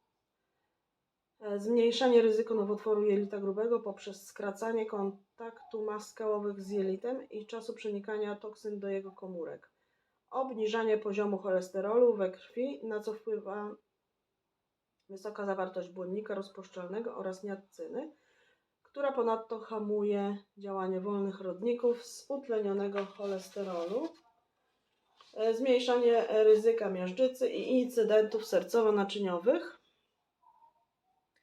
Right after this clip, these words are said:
Poprawa krążenia krwi i zmniejszenie ryzyka anemii z-,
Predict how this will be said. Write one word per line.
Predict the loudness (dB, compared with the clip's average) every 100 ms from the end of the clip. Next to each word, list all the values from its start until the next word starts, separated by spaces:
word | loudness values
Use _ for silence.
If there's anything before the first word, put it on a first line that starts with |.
| _ _ _ -12
Poprawa | -2 2 2 4 2 0
krążenia | -8 -6 -6 -8
krwi | -6 -6 -6
i |
zmniejszenie | -2 -2 -2 -2 -2
ryzyka | -4 -8 -12 -10
anemii | -6 -6 -4 -6
z-, | -8